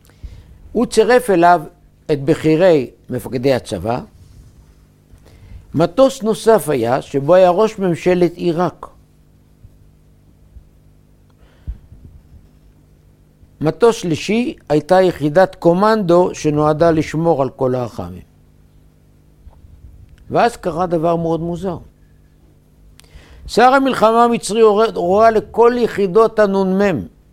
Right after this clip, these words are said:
לנצור את האש בין שעה שבע לשמונה, מתוך חשש שמא הם יפגעו ב-, בו ובשאר האלופים, בדיוק בין שבע לשמונה. וההוראה הייתה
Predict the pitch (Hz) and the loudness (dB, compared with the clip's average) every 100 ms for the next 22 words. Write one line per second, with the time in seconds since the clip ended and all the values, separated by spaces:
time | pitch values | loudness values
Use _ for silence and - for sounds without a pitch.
0 | _ _ _ _ - 165 160 - 208 202 | _ _ _ _ -4 -4 -2 2 2 4
1 | 196 190 151 - - _ _ _ _ _ | 4 4 4 -4 -20 _ _ _ _ _
2 | _ _ 117 160 233 226 202 196 185 202 | _ _ -2 2 2 2 4 4 4 2
3 | 202 202 190 - 180 170 104 - _ _ | 4 2 2 -2 -2 -2 -4 -12 _ _
4 | _ _ _ - - - - 120 202 - | _ _ _ -20 -20 -18 -14 -2 0 0
5 | 185 - 233 214 - 190 202 190 170 151 | -2 0 2 2 0 -2 0 -2 -2 -4
6 | 165 190 185 170 143 147 - _ _ - | 0 2 2 2 0 -2 -6 _ _ -18
7 | - 147 185 - - 120 123 117 147 143 | -4 2 2 0 -10 -10 -8 -4 -2 0
8 | 147 135 - 156 - _ _ - - _ | 0 -2 -6 -10 -10 _ _ -20 -20 _
9 | _ _ _ 135 170 226 196 208 190 190 | _ _ _ -4 -2 0 0 0 0 2
10 | 196 185 190 185 - - _ - - _ | 2 0 -2 -4 -6 -14 _ -20 -20 _
11 | _ - - - 127 180 185 196 214 226 | _ -20 -20 -6 2 4 6 6 4 2
12 | 226 214 | 0 0